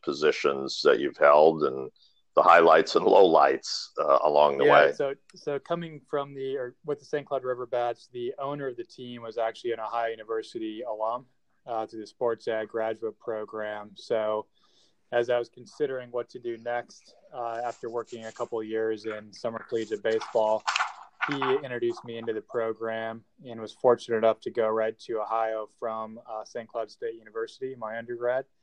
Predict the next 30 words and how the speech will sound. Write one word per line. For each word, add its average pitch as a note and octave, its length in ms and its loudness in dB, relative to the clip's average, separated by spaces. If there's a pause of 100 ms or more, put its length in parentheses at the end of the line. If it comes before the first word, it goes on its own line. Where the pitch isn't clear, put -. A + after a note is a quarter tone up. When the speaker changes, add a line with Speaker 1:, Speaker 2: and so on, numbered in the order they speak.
(840)
Speaker 2:
And A#2+ 140 -12
then A#2 160 -6
from A#2+ 300 -12
there, C3 540 2 (220)
um, A2+ 600 -8
was A#2+ 220 -8
able A#2 260 -2
to A#2 260 -14
pick B2+ 240 -8
up A#2+ 160 -4
an A#2 80 -8
internship A#2 760 -6 (680)
with A#2+ 140 -8
the A#2 60 -8
Washington A#2 460 -2
Nationals A#2+ 720 -8 (200)
for A#2+ 140 -4
a A2 60 -6
summer, B2+ 480 -6 (280)
uh, A2+ 360 -6
when A2+ 160 -8
they A#2 80 -8
relocated A2+ 640 -4
from A2+ 120 -16
Montreal A2+ 640 -4
that - 220 -8
first A#2+ 300 -12
year. A#2 340 -6 (840)
And, A#2 600 -8 (140)
uh, A#2 440 -4